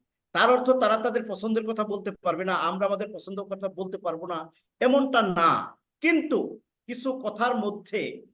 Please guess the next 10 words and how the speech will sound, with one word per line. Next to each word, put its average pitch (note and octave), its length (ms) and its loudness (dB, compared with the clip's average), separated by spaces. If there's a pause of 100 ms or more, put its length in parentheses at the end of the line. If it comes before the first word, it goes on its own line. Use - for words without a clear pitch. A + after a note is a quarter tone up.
(340)
একটু C4 720 -2
অন্যরকম B3 680 0
গন্ধ A3+ 300 -2
বা F3 180 -4
আভাস G3 360 -2
পাওয়া A#2 240 -8
যায়। D#2 200 -16 (640)
ভারতের C#4 380 2
সাথে C#4 240 -4
বন্ধুত্ব, A#3 680 -4